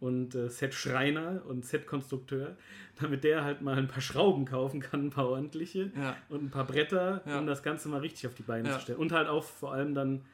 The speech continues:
Speaker 1: äh, auch wirklich Teile lasern lassen konnte und so weiter. Also der ist
Speaker 2: Genau.
Speaker 1: ja auch Multitalent, der kann so viele Sachen. Und, ähm,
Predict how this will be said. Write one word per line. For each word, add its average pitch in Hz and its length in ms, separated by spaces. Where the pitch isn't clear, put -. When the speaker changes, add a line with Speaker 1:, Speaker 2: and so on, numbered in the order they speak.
Speaker 1:
äh, 131 120
auch 110 180
wirklich 123 380
Teile 147 280
lasern 147 420
lassen 139 260
konnte 139 260
und 135 120
so 127 120
weiter. 110 300
Also 117 120
der 147 120
ist 139 100
Speaker 2:
Genau. 127 100
Speaker 1:
ja 127 60
auch 127 180
Multitalent, 127 720
der 117 300
kann 127 180
so 135 140
viele 139 240
Sachen. 147 400
Und, 139 400
ähm, 135 480